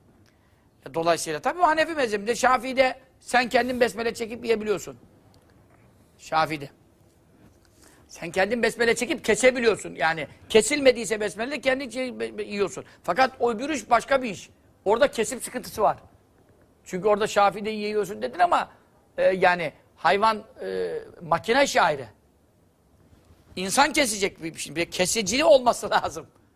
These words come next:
Burada hepten makinenin kesmesi kendi kendine ölen gibi. <laughs> Çü-, yukarıdan düşüp de ölen gibi. Laşek durumu da oluyor. Bir canlı adam kesmedi diye. O da ayrı bir konu şimdi.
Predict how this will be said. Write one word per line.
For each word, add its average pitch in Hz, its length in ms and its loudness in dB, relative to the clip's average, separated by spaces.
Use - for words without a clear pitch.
Burada 202 200 -4
hepten 285 240 0
makinenin 262 480 -2
kesmesi 254 400 -2
kendi 269 260 0
kendine 294 320 0
ölen 294 260 4
gibi. 240 400 -6
<laughs> 196 240 0
Çü-, 180 520 -12
yukarıdan 226 480 4
düşüp 220 220 -10
de 247 60 2
ölen 240 260 0
gibi. 214 200 -8
Laşek 202 400 -2
durumu 262 280 -8
da 285 80 6
oluyor. 190 260 0
Bir 143 80 -14
canlı 170 320 2
adam 185 240 2
kesmedi 208 500 -2
diye. 151 100 -6
O 196 120 -4
da 277 60 6
ayrı 277 200 4
bir 277 80 -6
konu 214 200 -4
şimdi. 151 300 -18